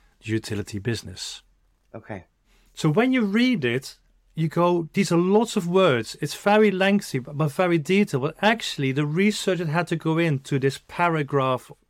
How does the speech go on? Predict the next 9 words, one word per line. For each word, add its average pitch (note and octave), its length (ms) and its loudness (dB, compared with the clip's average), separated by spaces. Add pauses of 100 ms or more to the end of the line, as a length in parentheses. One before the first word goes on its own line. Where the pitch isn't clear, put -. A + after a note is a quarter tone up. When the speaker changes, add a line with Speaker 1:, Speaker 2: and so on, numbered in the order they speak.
Speaker 1:
which E3 260 -4
reads G#3+ 260 0
a G3 60 -2
little A#3+ 220 0
bit B3+ 180 -6
complicated, C3+ 1040 -4
but E3 200 -8
actually E3+ 600 -2 (100)
it D#3+ 120 -6